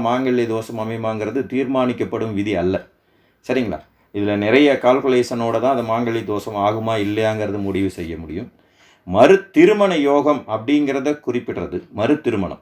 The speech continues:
அதாவது ஒரு திருமணம் இல்லாம மறு திருமணம் நடக்கும் அப்படிங்கிற விதியை குறிப்பிடுவது. ஏழாம் அதிபதி கடுமையாக பாதிக்கப்பட்டு, ஏழாம் இடம் கடுமையாக பாதிக்கப்பட்டு, பதினோராம் இடம் அதை விட அதிக வலுப்பெற்ற நிலையில், ஒன்பதாம் அதிபதியுடைய துணையோடு, ஒன்பதாம் அதிபதி வலுப்பெற்று,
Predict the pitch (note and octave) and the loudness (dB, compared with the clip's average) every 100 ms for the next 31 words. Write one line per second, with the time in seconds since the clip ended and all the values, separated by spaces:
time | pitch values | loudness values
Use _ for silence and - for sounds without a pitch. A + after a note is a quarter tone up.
0 | _ F#2+ B2 A#2 A#2 C3 D3+ E3+ D3 C3+ | _ -2 2 2 0 0 0 2 2 4
1 | C3+ C3 - C#3 D3+ D#3 C#3 C#3 C3+ B2 | 4 4 4 2 2 0 -2 0 0 0
2 | A#2 - C3 A#2 G2+ C3 A#2+ A2 A2 A#2+ | 0 -2 -4 -4 -2 0 0 -2 -2 -2
3 | A2+ G2 G2+ G2+ F#2 F2 F#2+ G#2+ _ _ | -2 -2 -8 -6 -6 -4 -6 -8 _ _
4 | _ _ G2 C3 G#3 A3+ G3+ E3+ D3 C#3+ | _ _ 2 4 6 6 4 2 2 0
5 | E3+ - C3 C#3+ C#3+ C3 B2+ C#3+ A#2 A2 | -2 0 0 0 0 2 2 0 -2 -2
6 | A2 F#2+ F#2 - G2+ G2+ _ _ _ A#2 | -4 -10 -12 -8 -8 -8 _ _ _ 4
7 | D#3 E3+ D#3+ C#3 B2+ C3+ A#2 A2 A2+ A2 | 6 6 6 2 -2 -4 -6 -6 -4 -4
8 | A2+ G2 G2+ F#2+ F2 F2 - F2 F2+ F2+ | -4 -6 -6 -8 -12 -18 -16 -10 -10 -12
9 | _ _ _ _ - A#2 G3+ A3 G3+ F3+ | _ _ _ _ 0 2 6 8 8 6
10 | D#3 D#3+ C3+ B2+ C3+ E3+ B2 C#3+ D3+ A2+ | 4 2 4 2 4 4 4 2 0 0
11 | G#2+ C3 D#3+ B2+ - B2+ A#2 A2 A2 B2+ | 0 0 -2 -6 -6 -6 -4 -2 -2 -2
12 | B2 G#2+ C3+ E3 E3+ F3 F3 D3+ C#3 C3 | -4 -4 0 2 4 4 4 2 0 0
13 | B2+ B2 A2+ - B2 C3+ C#3 B2 A#2+ A#2+ | 2 2 0 -4 -6 -4 0 0 0 2
14 | D3 A#2 A#2+ D3+ D3 C#3 B2+ A#2+ A#2 A2 | 0 0 0 0 2 0 -2 -2 -2 -2
15 | G#2 A#2+ - A2+ - | -2 -2 -4 -10 -6